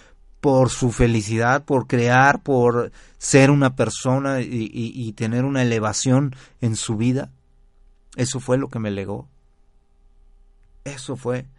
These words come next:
Y de repente se le abrió el, el panorama y el entendimiento y vinieron, le llegaron muchas cosas. Nada más por el hecho de que tuvo los pantalones. Qué maravilla, ¿no? Qué maravilla.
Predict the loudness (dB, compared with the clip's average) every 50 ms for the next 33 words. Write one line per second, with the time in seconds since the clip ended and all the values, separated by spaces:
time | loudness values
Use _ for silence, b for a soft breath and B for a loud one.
0 | b b b b b b -2 0 0 0 0 0 -2 0 0 -2 -2 -2 -2 -2
1 | -2 -2 0 0 0 2 2 2 0 -2 B B B B B B B B B -2
2 | 0 0 2 4 4 6 6 6 6 4 4 4 2 2 0 0 2 0 0 -2
3 | -2 -2 -4 -6 -10 -10 -8 -6 -6 -4 -6 -6 -6 -6 -6 -4 -4 -4 -4 -2
4 | -2 -2 -2 -4 -4 -4 -4 -4 -4 -6 B B B B B -4 -2 -2 -2 0
5 | 2 2 2 2 2 0 -2 -4 -6 -4 -4 -2 0 0 0 0 2 2 2 2
6 | 2 2 0 0 -2 -4 -6 -4 -6 -6 -6 -6 -10 -10 -12 -14 -20 -20 -20 _
7 | _ _ _ _ _ _ _ _ _ _ -10 -8 -6 -4 -2 -2 -2 0 0 0
8 | -2 0 -2 -2 -2 0 0 -2 -2 -2 -4 -6 -6 -6 -6 -8 -8 -8 -4 -2
9 | 0 0 0 -2 0 -2 0 0 0 0 0 2 2 2 2 0 -4 -8 -14 -20
10 | -20 -20 -20 _ _ _ _ _ _ -20 _ _ _ _ _ _ _ _ _ -20
11 | _ _ _ _ -20 -20 -20 -20 -18 -14 -12 -12 -10 -12 -12 -14 -16 -16 -16 -16
12 | -18 -18 -20 -20 -20 -20 _ _ _ _ _ _ _ _ _ _ _ _ _ _
13 | _ -20 -20 -20 _ _ -20 _ _ _ _ _ _ _ _ _ -14 -12 -8 -6
14 | -4 -2 -2 -2 -2 -2 -4 -6 -6 -6 -6 -8 -10 -12